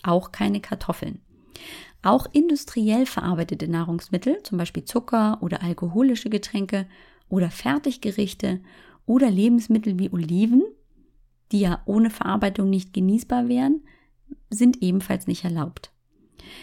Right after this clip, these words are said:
Gerade bei der Verwendung von Pflanzenölen ist man sich da auch nicht ganz so einig, wie man jetzt damit umgehen will und soll.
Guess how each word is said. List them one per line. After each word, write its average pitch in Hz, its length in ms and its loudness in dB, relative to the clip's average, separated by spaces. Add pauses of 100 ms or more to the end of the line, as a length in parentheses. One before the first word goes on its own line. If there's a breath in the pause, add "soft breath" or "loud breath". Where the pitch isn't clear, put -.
(240 loud breath)
Gerade 247 480 4 (240)
bei 226 220 2
der 214 200 4 (200)
Verwendung 214 480 4
von 220 180 0
Pflanzenölen 233 840 2
ist - 180 -12
man 208 140 2
sich 190 160 -4
da - 120 0
auch - 200 -4
nicht 185 180 -4
ganz 175 180 -2
so - 80 -6
einig, 170 400 -2 (380 soft breath)
wie 208 260 4
man 180 300 2
jetzt 165 260 -4
damit 165 300 -2
umgehen 170 640 8
will 160 480 0 (420 soft breath)
und 180 160 -2
soll. 160 420 0